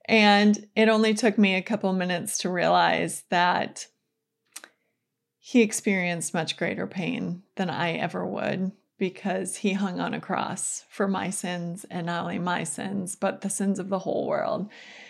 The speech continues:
So I could go to my high priest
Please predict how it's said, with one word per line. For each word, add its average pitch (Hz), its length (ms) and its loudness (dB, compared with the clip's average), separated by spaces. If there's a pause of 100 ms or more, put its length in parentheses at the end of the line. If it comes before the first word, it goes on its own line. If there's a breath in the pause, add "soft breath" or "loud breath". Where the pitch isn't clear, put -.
(180 loud breath)
So 202 640 8
I 208 280 10
could 185 680 0 (640)
go 185 300 8
to 185 180 -4
my 165 460 -2 (140)
high 175 360 2
priest - 840 -6